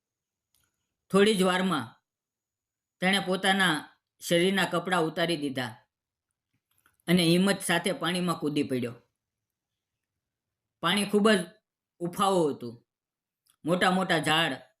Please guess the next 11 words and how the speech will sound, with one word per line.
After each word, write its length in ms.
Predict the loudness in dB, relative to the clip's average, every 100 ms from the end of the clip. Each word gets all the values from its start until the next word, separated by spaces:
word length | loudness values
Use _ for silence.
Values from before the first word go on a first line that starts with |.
| _
લાકડા 440 | -2 -2 0 -2 -2
વહેતા 360 | -2 -2 -2
આવી 180 | -2 -2
રહ્યા 360 | -2 -4 -4 -6
હતા. 220 | -10 -18 -20 _ _ _ _ _ _ _ _ _ _ _ _ _
પ્રવાહનો 440 | -2 0 2 2 2
વેગ 220 | 2 0 -4 _ _ _
એટલો 300 | -8 -2 0 2
ભયાનક 460 | 2 2 0 -2
હતો 220 | -6 -4 -4
કે 160 | -4